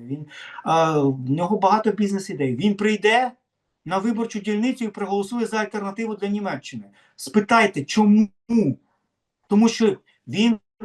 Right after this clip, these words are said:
хоче вирішення міграційної проблеми, він хоче повернення до якогось економічного, а, м, ставки на бізнес, на право бізнесменів, на зменшення податків. І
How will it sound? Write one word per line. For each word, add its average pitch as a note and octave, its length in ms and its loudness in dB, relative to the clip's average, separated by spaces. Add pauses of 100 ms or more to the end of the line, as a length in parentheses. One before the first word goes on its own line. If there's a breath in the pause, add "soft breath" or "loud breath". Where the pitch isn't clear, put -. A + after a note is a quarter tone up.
(200)
хоче A#3 540 2
вирішення F3 480 2
міграційної D#3+ 680 -2
проблеми, C3 500 0 (480 loud breath)
він G#3 200 6
хоче F#3+ 720 2 (300)
повернення F#3 680 0
до D3+ 340 -2
якогось D#3 800 -2
економічного, D#3 1120 0
а, C#3 840 0
м, C3+ 920 -4
ставки F3 460 -4
на D3+ 100 -8
бізнес, C3 520 -6
на C3 180 0 (100)
право C#3+ 380 2
бізнесменів, C3 840 -6
на A#2 180 -4
зменшення C#3 460 -4
податків. B2+ 640 -6 (560 loud breath)
І G3 440 6